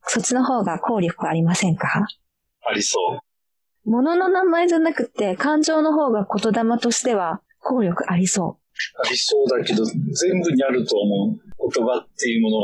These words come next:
Speaker 2: が自分の中で認識されるものである限りは。
Speaker 1: あり-、あるけど、ちょっ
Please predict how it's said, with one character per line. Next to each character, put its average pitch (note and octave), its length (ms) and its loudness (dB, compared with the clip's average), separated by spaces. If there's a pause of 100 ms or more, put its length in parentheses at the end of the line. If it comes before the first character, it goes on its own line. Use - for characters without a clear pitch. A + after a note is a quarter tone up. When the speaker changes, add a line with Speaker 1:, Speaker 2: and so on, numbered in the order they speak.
(140)
Speaker 2:
が A2 60 -12 (100)
自 - 180 -2
分 A#2+ 120 2
の A#2 100 2
中 A#2 240 0
で G#2 80 0 (460)
認 A#2 120 4
識 - 240 -2
さ A2+ 140 -2
れ G#2+ 100 0
る G2+ 120 -4
も G#2+ 80 -2
の G#2+ 100 0
で A2 80 0
あ G#2 60 0
る G2+ 80 -6
限 G2 160 -2
り - 60 -6 (200)
は。 - 880 -8
Speaker 1:
あ G3+ 40 0
り-、 F#3+ 120 2 (160)
あ B3 140 0
る C4+ 200 0
け C4 160 -2
ど、 C#4 540 -2 (340)
ち - 160 -2
ょ A4+ 40 2
っ A#4 100 -4